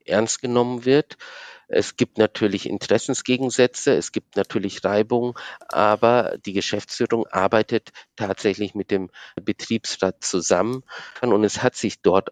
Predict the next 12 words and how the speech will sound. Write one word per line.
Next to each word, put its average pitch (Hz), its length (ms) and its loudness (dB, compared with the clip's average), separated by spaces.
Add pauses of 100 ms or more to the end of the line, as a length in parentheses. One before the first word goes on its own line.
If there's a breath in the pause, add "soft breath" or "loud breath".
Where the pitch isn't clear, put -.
auch 87 360 0
schon - 360 -4
einiges 110 720 -2
erheblich 95 560 -4
verbessert, - 640 -4
auch 104 180 4
für - 160 -6
die 110 80 -2
Content-Moderatorinnen 90 1400 -4
und 90 160 -6
Content-Moderatoren 78 1200 -4
dort. - 320 -8